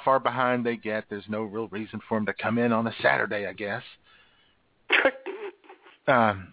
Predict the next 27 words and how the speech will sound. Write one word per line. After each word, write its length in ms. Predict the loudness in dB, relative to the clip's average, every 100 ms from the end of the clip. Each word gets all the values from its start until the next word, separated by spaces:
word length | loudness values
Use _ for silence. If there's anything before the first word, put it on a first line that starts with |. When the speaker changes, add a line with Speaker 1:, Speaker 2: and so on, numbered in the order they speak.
| -2
Speaker 1:
so, 180 | 0 2
you 120 | 4
know, 180 | 6 8
I, 240 | 6 2 -6 -8
you 120 | -4
know, 60 | -4
I 60 | -2
gave 220 | -4 -2
'em 100 | -4
a 60 |
few 180 | -4 -4
days, 260 | -2 -4 -4
and 120 | -4
I 140 | -4 -6 _ _ _ -2
called 320 | 4 4 4
'em 140 | 0 0
up, 380 | -2 -2 -2
and, 160 | -2 -2
Speaker 2:
Hmm. 60 | 0
Speaker 1:
you 40 |
know, 420 | 2 4 4 2 0 _ _ _
being 260 | 2 6 4 4
friendly, 380 | 4 4 2 0
just 220 | -4 -6
kinda 260 | -2 0 2
thought 220 | 2 2
I'd 180 | 0